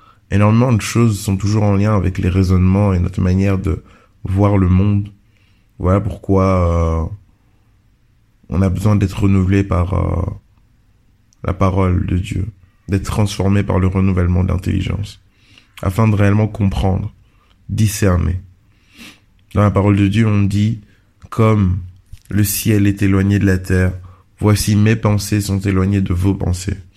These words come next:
Cela sous-entend que il y a réellement un rapprochement à faire. Christ a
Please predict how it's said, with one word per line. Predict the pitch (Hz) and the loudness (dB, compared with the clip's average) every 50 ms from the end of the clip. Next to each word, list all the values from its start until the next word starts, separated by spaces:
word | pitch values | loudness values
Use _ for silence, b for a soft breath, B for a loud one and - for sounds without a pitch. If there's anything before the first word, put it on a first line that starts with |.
| B B B B B _ _ _ _ _ _ _ _ _ _ _ _ _ _ _ _ _ _ - - _ _ _ - - | B B B B B _ _ _ _ _ _ _ _ _ _ _ _ _ _ _ _ _ _ -20 -20 _ _ _ -12 -12
Cela | 98 - - 104 101 101 | -8 -4 0 2 2 2
sous-entend | 101 101 98 98 92 92 90 98 98 98 | 2 2 0 2 0 0 0 -2 -2 -4
que | 92 - 92 85 85 - b b b b b b b b - | -2 -2 -2 -2 -2 -4 b b b b b b b b -2
il | |
y | 95 | 0
a | 95 95 | 0 2
réellement | 95 101 101 98 98 101 101 101 101 101 107 b b b b b b b b _ | 2 2 2 2 2 2 2 2 0 -2 -4 b b b b b b b b _
un | 92 104 101 | -2 0 2
rapprochement | 98 107 - - - 113 107 - - - 110 107 107 104 | 2 0 -2 0 -2 -2 -2 -2 -2 0 0 2 2 0
à | 95 | -2
faire. | 90 - - 90 85 - - - _ _ _ _ _ _ _ _ _ _ _ _ _ _ | -2 -4 -4 -4 -4 -4 -6 -12 _ _ _ _ _ _ _ _ _ _ _ _ _ _
Christ | - - 131 143 151 151 - - | -6 0 2 2 2 2 0 -2
a | 95 90 85 80 80 78 | 0 0 0 0 -2 -6